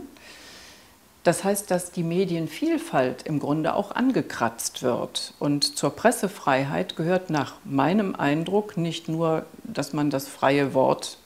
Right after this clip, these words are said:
nutzen darf, dass man Meinungsvielfalt zeigt, sondern dazu gehört auch die, die, die Vielfalt in der Medienlandschaft. Und die wird in der Tat sehr angeknackst. Was dann dazu kommt,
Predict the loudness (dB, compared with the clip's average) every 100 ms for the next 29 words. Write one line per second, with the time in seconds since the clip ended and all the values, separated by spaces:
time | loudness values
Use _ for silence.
0 | _ _ -6 -4 -2 -4 -2 0 2 0
1 | -2 -8 -6 -4 -2 -2 -4 -4 0 2
2 | 2 0 -2 -4 -2 -2 -2 -2 -4 -8
3 | -2 0 0 -2 -12 -20 -20 -20 -20 -10
4 | -2 0 0 -2 -4 -4 -4 -2 -2 -2
5 | -4 -2 0 0 -2 -4 -4 -4 -4 -4
6 | -4 -6 -6 -2 0 0 0 0 0 0
7 | 0 2 2 2 0 0 -2 -2 -2 -4
8 | -16 -20 -20 -18 -8 -2 -2 -4 -8 -2
9 | 0 0 0 -2 -2 -2 -2 -2 -2 -2
10 | -2 -2 -2 0 -2 -4 -6 -6 -8 -14
11 | -14 -20 -12 -2 0 0 -4 2 4 4
12 | 4 2 0 -4 -4 -6 -4 0 0 -2